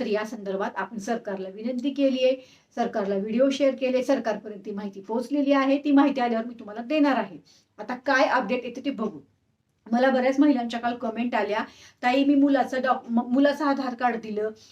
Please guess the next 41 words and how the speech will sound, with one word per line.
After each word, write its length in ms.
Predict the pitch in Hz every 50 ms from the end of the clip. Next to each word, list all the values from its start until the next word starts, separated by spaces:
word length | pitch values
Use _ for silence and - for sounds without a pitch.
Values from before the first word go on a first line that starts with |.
| _ _ _
मी 180 | 233 240 269 262
माझ्या 600 | 262 254 254 240 254 262 247 254 254 254 233 226 - - 208 208
भावाचं 420 | 185 226 233 240 269 262 277 277 311
आधार 280 | 294 285 262 262 240
कार्ड 220 | - - 262 247 196 -
देऊन 220 | 277 294 339 359
ईकेवायसी 540 | 370 339 - 302 277 262 254 240 - 285 269
केली, 300 | - 262 247 208 220 220 233
मी 80 | 269
माझ्या 240 | 269 277 277 285 277
बहिणीचं 380 | 285 285 269 240 254 - 339 320
आधार 200 | 302 294 285 277
कार्ड 200 | 277 262 247 196
देऊन 180 | 247 233 226
ईकेवायसी 480 | 226 220 226 226 196 208 196 196 - -
केली, 220 | - 220 214 226
मी 140 | 226 254 269
माझ्या 320 | 277 269 262 254 254 311
आईचं 520 | 311 - 226 226 233 254 247 - - 320 359 349 - - - - - _
आधार 300 | - 254 277 302 320 311
कार्ड 200 | - 320 320 311
देऊन 200 | 240 311 311 294
ईकेवायसी 480 | 302 302 277 285 285 262 254 247 - -
केली 240 | - 254 233 226 - -
ताई, 120 | 233 226
आता 260 | 226 - 233 - 269
मला 200 | 254 262 277 277
प्रॉब्लेम 420 | 277 294 294 277 247 247 254 262 277
येणार 220 | 277 269 269 262
नाही 200 | 247 233 233 220
ना, 160 | 196 220 294 320 - _ _ - - _ _
मला 180 | 226 233 254 247
हप्ता 320 | - 294 285 - - 262
मिळेल 440 | 254 247 254 254 247 247 262 277 233
ना?" 160 | 208 196 240 302 - _ _ _ _ _ _ _ -
असे 220 | 226 226 226 254
मला 220 | 247 233 220 226 226
प्रश्न 340 | 220 214 202 196 - 233
आहेत. 260 | 208 190 196 214 226 220
बघा, 200 | 254 247 254 -
आता 220 | - 214 - 254